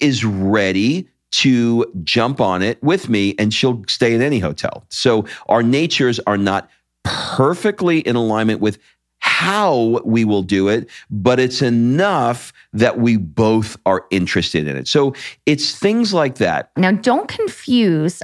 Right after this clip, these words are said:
Speaker 2: are your natures aligned with opposites attract and all of those things, because Rob and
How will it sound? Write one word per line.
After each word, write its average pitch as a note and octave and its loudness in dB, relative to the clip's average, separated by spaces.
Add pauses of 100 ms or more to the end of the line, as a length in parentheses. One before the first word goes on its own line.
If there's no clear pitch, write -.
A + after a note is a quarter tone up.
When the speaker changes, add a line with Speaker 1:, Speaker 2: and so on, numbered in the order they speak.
(100)
Speaker 2:
are F#3+ 4
your G3 0
natures F3+ 0
aligned E3 0 (300)
with G3 0 (640)
opposites G3 0
attract F3 0
and F3+ 2
all E3 2
of D#3+ -2
those B3+ 0
things, E3 -4
because G3 -2
Rob A#3 0
and A#3 0